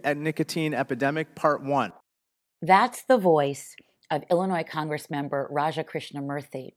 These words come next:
Speaker 2: It's Krishnamurthy who has led the charge in the House to hold Juul and other vaping companies accountable for marketing to and preying upon kids.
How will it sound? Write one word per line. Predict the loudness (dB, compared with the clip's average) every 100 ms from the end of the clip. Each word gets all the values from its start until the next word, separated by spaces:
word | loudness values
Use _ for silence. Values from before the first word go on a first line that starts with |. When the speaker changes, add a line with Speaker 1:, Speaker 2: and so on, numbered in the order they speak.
| _ -20
Speaker 2:
It's | -12
Krishnamurthy | -4 -4 -4 -4 -2 -4 -4 -8
who | -8 -10
has | -8
led | -2 0 0 -2
the |
charge | -8 -2 0 0 -4 -10 _ -8
in | -4
the | -4
House | -4 -4 -4 -6 -10 -20 _ _ _
to | -8
hold | -4 2 2 2 0 -6
Juul | -6 -2 0 0 -4 -12 -10
and | -10 -6
other | -2 0 0 -2
vaping | -4 -4 -8 -8
companies | -8 -8 -8 -8 -10 -10
accountable | -10 -6 -4 -2 -4 -6 -10 -12 _ _ _
for | -6
marketing | -2 0 0 -2 -8 -8 -6
to | -4 -4 -4
and | -6
preying | -8 -8 -8
upon | -8 -6 -6
kids. | -4 -4 -4 -6 -16 -20